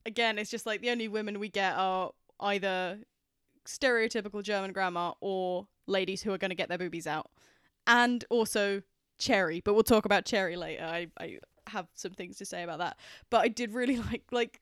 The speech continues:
Cloris Leachman just, like, coming in at their, like, lowest point at, um, Landfill's funeral and being like, "No, you boys gotta do this. And if you can't do it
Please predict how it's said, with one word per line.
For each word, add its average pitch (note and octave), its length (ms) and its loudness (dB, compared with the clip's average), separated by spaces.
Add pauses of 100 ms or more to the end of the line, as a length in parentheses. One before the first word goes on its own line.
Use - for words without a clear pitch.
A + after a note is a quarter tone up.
Cloris D#4 300 -2
Leachman D#4 340 -2
just, C#4+ 200 -6
like, C#4 340 0
coming C4 260 0
in B3 100 2
at - 80 -2
their, A#3+ 120 4
like, A3+ 160 2
lowest A3+ 520 2
point A3 420 -2
at, G3+ 240 0
um, G3+ 420 0
Landfill's G#3 640 0
funeral G3+ 460 -4
and F#3 100 -8
being G#3+ 240 -4
like, F3+ 300 -6 (320)
"No, C#4 300 2
you B3 180 0
boys C4+ 320 0
gotta C4+ 200 -2
do C#4 260 -4
this. A#3+ 200 0
And G#3+ 80 -8
if G3 80 -10
you G3 80 -12
can't C#4 380 -4
do B3+ 140 0
it B3+ 120 0